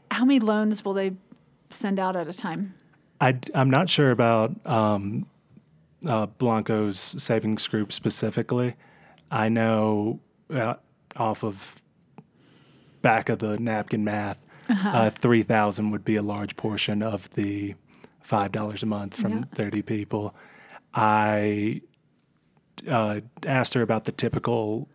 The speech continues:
Speaker 2: loan and its usage.
Speaker 1: Uh-huh.
Speaker 2: Um, and it's, with it being a agricultural based economy around there, it's a lot of farming needs.
Speaker 1: Mm-hmm.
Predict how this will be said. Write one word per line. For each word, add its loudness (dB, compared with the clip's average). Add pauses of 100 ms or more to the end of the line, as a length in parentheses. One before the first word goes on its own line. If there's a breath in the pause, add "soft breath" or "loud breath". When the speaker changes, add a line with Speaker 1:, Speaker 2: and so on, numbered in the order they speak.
Speaker 2:
loan 0
and -6 (140)
its -4 (360)
usage. -2 (180 loud breath)
Speaker 1:
Uh-huh. -2 (220)
Speaker 2:
Um, 0 (160)
and 2
it's, -4 (180)
with 0
it -2
being 0
a -4 (460)
agricultural 0
based -4
economy -4
around -4
there, -4
it's -8
a 0
lot -2
of -6
farming -4
needs. -4 (180)
Speaker 1:
Mm-hmm. 0